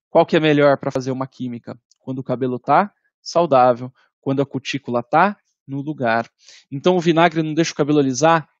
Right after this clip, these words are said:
Não existe nada, nada no vinagre que não permita que o cabelo seja alisado. Absolutamente nada. Basicamente vinagre e ácido acético com água. Ele não tem nenhuma substância que impregna no cabelo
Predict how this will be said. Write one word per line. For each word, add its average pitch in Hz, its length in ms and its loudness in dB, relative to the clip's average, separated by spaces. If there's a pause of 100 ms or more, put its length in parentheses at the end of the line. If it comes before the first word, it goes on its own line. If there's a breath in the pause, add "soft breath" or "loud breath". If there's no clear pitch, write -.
Não 151 200 -2
existe 151 680 -6
nada, 127 680 0 (520)
nada 135 520 -2 (240)
no 131 80 -6
vinagre 123 720 0 (420 soft breath)
que - 140 -2
não 143 180 0
permita 131 540 0
que - 100 -12
o - 40 -14
cabelo 117 520 -2 (460)
seja 120 380 -2
alisado. 120 500 -2 (300)
Absolutamente 139 640 -2
nada. 98 380 -2 (200)
Basicamente 190 520 -2
vinagre 175 460 4
e - 20 8
ácido 160 260 4
acético - 560 0
com 139 160 -6
água. 113 340 -2 (560)
Ele 151 140 2
não 160 80 -2
tem 165 140 2
nenhuma 175 420 2
substância - 540 -6
que - 120 -12
impregna 123 440 -4
no 120 100 -6
cabelo 123 500 0